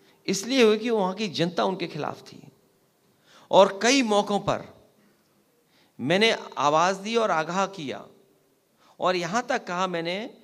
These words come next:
कि जब आप किसी पुण्य काम के लिए ज़मीन ले रहे हैं, आप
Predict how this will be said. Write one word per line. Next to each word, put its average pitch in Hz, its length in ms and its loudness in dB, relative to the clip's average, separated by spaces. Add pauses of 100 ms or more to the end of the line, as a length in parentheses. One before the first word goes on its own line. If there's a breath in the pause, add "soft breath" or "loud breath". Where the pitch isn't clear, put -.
(520 soft breath)
कि 220 180 -4
जब 202 360 -4
आप 214 280 0
किसी 220 280 -8
पुण्य 254 440 -4
काम 190 320 -6
के 185 160 -8
लिए 170 280 -6
ज़मीन 190 540 0
ले 151 200 -2
रहे 127 100 -6
हैं, 113 100 -8
आप - 280 -14